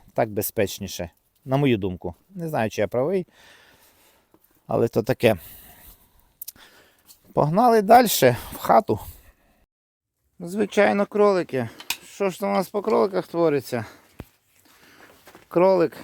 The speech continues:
Мужичок такий гарненький, великий вже такий кабанчик.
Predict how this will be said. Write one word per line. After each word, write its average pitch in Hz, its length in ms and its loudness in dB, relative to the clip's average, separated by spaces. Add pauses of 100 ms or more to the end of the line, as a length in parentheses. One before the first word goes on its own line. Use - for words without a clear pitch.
(1900)
Мужичок 160 640 0
такий 156 300 0
гарненький, 139 680 -2
великий 143 800 0
вже 135 180 -4
такий 139 380 -8
кабанчик. 135 760 -4